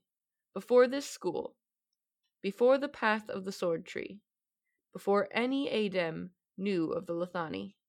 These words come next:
This is the story of the beginning of such things. The first Adem school was not a school that taught sword work. Surprisingly, it was founded by a man named Atha, who sought mastery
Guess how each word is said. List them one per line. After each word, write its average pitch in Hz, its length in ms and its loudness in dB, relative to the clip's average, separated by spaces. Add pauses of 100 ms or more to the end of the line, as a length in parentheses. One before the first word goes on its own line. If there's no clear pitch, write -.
(1120)
This 202 160 -6
is 262 140 -6
the 285 100 -4
story 226 760 2
of 175 140 -2
the 180 80 -8
beginning 190 480 -2
of - 80 -14
such - 260 -10
things. - 560 -14 (2000)
The 202 80 -10
first 294 400 2
Adem 240 360 2
school 190 640 -2 (360)
was 190 160 -2
not 240 180 2
a 277 80 2
school 220 440 -2
that 202 200 -2
taught 190 260 -2
sword 196 320 -2
work. - 380 -8 (680)
Surprisingly, 240 880 0
it 233 100 -4
was 214 220 0
founded 214 480 2
by 208 160 2
a 196 120 2
man 175 400 -2
named 180 320 -2
Atha, - 480 -4 (600)
who 214 80 -2
sought 220 340 2
mastery 202 720 -2